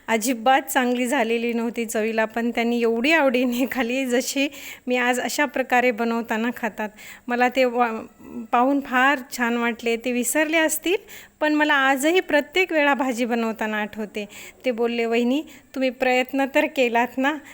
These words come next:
त्याला महत्त्व आहे." असे आहेत हां माझे दीर. मी घरी प्रत-, गेले की प्रत्येक वेळा त्यांना भाजी बनवून देते आणि ते प्रत्येक वेळेला तेवढीच तारीफ करतात. चला तर मग आपण आता रेसिपीकडे वळूया. मिक्सरच्या पॉटमध्ये आपण लाल, अं, आलं, लसूण, कांदा, कोथिंबीरचे देठ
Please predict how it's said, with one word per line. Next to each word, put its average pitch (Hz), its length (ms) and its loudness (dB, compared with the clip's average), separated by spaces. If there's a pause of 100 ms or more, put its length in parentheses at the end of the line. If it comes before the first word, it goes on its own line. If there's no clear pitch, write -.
(140)
त्याला 311 200 0
महत्त्व 294 380 0
आहे." 262 380 -2 (280)
असे 226 280 -8
आहेत 202 380 -6
हां 262 100 -2
माझे 220 320 -4
दीर. 233 180 -4 (440)
मी 247 120 -2
घरी 254 260 0
प्रत-, 254 480 -4
गेले 262 320 0
की 254 140 -12
प्रत्येक 254 500 -2
वेळा 240 220 2
त्यांना 240 280 -4
भाजी 233 340 -4
बनवून 226 340 -4
देते 220 380 -6 (260)
आणि 247 220 -2
ते 254 100 -6
प्रत्येक 262 520 -2
वेळेला 269 440 0
तेवढीच 269 720 -2
तारीफ 226 260 -2 (120)
करतात. 202 320 -8 (580)
चला 254 220 -8
तर 233 140 -10
मग 220 180 -10
आपण 214 260 -10
आता 302 300 -8
रेसिपीकडे 208 720 -6
वळूया. 196 380 -8
मिक्सरच्या 247 460 -4
पॉटमध्ये 254 460 -4
आपण 247 240 -4
लाल, 240 340 -2
अं, 226 600 -8
आलं, 240 400 -2
लसूण, 233 580 -6
कांदा, 226 500 -2
कोथिंबीरचे 226 1300 -8
देठ 226 340 0